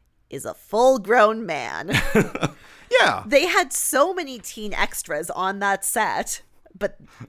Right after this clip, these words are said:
Speaker 1: teen extras,
Speaker 2: Yeah.
Speaker 1: quotation marks, but they chose to.
Speaker 2: Hey,
Speaker 1: He
Speaker 2: sometimes
Speaker 1: looks like he's, like, forty.
Speaker 2: sometimes grown men also want to watch a James Dean double feature. He was very popular.
Speaker 1: And I'm sure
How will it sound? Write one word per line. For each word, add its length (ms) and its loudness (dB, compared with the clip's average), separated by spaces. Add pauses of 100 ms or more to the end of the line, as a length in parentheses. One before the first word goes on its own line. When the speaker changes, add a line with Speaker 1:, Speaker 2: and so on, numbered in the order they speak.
(300)
Speaker 1:
teen 300 -10
extras, 440 -6
Speaker 2:
Yeah. 140 -2
Speaker 1:
quotation 320 -8
marks, 140 -10
but 160 -6 (200)
they 80 2 (100)
chose 300 -2
to. 300 -4 (560)
Speaker 2:
Hey, 240 0
Speaker 1:
He 60 -14 (120)
Speaker 2:
sometimes 540 4
Speaker 1:
looks 180 4
like 100 6
he's, 160 -8
like, 160 4
forty. 560 2
Speaker 2:
sometimes 640 0
grown 340 0
men 200 -2
also 300 -4
want 180 -4
to 40 -4
watch 300 -6
a 60 -12
James 380 -8
Dean 260 -4
double 240 -4
feature. 360 -10
He 120 -8
was 140 -10
very 400 -6
popular. 640 -2 (360)
Speaker 1:
And 160 0
I'm 120 -6
sure 460 -2